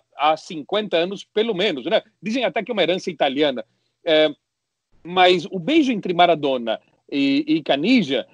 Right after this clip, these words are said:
é, que na Argentina, o selinho na Argentina é chamado de piquito, piquito como o, é, de bico, de biquinho, é, não foi visto, é, como algo gay.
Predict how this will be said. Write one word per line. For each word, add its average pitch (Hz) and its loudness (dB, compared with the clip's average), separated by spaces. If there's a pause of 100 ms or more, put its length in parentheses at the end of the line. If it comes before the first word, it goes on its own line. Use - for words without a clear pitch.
(160)
é, 135 4
que 160 -6
na 147 0
Argentina, 143 -2
o 131 -6
selinho 180 2
na 139 2
Argentina 139 -4
é 135 -6
chamado 143 -2
de 139 0
piquito, 214 0
piquito 156 -4
como 147 -6
o, 123 -2 (280)
é, 113 6
de 123 2
bico, 147 4
de 131 2
biquinho, 170 4 (380)
é, 170 6 (220)
não 320 4
foi 262 0
visto, 269 0 (200)
é, 208 2
como 233 0
algo 240 2
gay. 226 2